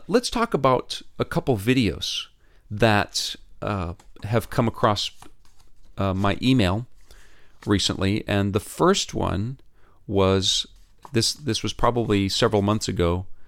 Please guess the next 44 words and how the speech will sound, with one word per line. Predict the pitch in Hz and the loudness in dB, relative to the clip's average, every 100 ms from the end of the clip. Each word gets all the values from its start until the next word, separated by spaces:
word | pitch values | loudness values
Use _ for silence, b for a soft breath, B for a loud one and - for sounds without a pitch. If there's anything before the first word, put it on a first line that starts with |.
| - | -10
someone, | - 107 104 - - | -2 0 0 -2 -4
several | - - 127 143 143 | -4 2 4 4 4
people | - 117 - 101 - | 4 2 4 2 4
all | 113 | 2
at | 123 | 4
once | 98 92 - | 2 0 -2
were | 101 | -2
sending | - 113 107 104 | 0 0 2 2
me | 98 95 | 2 2
links. | 110 101 - - - - | 2 0 0 -2 -2 -4
So | - 101 | -6 -2
that | 101 | -2
means | 95 95 95 95 - - | 0 0 0 -2 -6 -6
it | |
was | - 92 | -6 -4
a | 92 | 0
video | 92 95 | 2 2
going | 90 85 85 | 2 0 0
viral, | 95 107 107 67 - | 0 2 2 -2 -8
because | - - | -10 -8
that's | - - | -6 -4
what | - | 0
happens, | 127 165 - - - - | 2 2 0 -6 -6 -4
you | 95 | -2
know, | |
when | 95 101 | -2 0
a | |
video | 98 95 | 0 2
goes | 92 98 | 2 0
viral. | 113 127 113 80 b b b b - | 2 2 2 0 b b b b -6
You | 98 | -2
start | - 95 | -2 0
getting | 98 92 | 0 0
links | 92 113 - | 2 0 0
from | - 104 | -4 -4
people, | 95 95 - 101 | -2 -2 -2 -2
and, | 95 85 - | 0 -2 -6
and | 95 95 | -4 0
I | |
was, | 110 113 | 0 -2
I, | - 139 | -2 -2
I | 160 - | -2 -4
appreciated | 135 - 226 - 82 | -4 2 2 2 0
it | 76 | -2